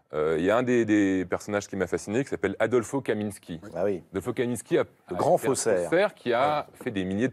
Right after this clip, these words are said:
Speaker 1: de, de faux papiers,
Speaker 3: Ouais.
Speaker 1: euh, pour les Juifs. Dans cette situation, euh, il avait, l'anonymat a été, euh, un synonyme de bravoure ou de courage. Euh, en Chine, en Syrie, en Turquie maintenant,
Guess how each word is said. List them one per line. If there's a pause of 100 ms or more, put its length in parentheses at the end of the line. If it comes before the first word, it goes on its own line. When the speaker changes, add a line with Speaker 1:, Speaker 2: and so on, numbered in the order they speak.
(160)
Speaker 1:
de,
de
faux
papiers, (100)
Speaker 3:
Ouais. (360)
Speaker 1:
euh,
pour
les
Juifs. (420)
Dans
cette
situation, (200)
euh,
il
avait, (100)
l'anonymat
a
été,
euh,
un
synonyme
de
bravoure
ou
de
courage. (640)
Euh, (600)
en
Chine,
en
Syrie,
en
Turquie
maintenant,